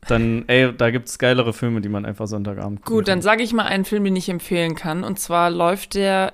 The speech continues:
Speaker 2: glaub ich, gerade noch im Filmforum oder lief im Filmforum. Er läuft auf jeden Fall noch in den Kinos teilweise.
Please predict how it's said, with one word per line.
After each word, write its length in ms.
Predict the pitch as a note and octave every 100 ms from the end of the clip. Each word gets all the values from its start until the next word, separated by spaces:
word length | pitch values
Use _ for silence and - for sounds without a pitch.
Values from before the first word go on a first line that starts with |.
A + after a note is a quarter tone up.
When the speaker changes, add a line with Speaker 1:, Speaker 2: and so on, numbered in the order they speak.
| -
Speaker 2:
glaub 220 | F#3 F3+
ich, 160 | F3 -
gerade 360 | F3 F3+ B3 D#4
noch 220 | B3+ A#3+
im 160 | G#3
Filmforum 920 | G3 F3+ F#3 B3+ - B3+ D4 C#4+ E4 F#4 G4 _ _ _ _ -
oder 260 | G3 F3+
lief 240 | E3+ G3+ A3
im 120 | B3+
Filmforum. 640 | - C4 B3+ C4 C4 C#4 -
Er 80 |
läuft 220 | G3 A3+ A3+
auf 60 |
jeden 160 | G#3+ G3+
Fall 120 | F#3+
noch 200 | E3+ F3
in 80 | D#3+
den 100 | D#3+
Kinos 400 | - F3 G3 A#3
teilweise. 600 | - G3 G3 G#3 G#3 B3+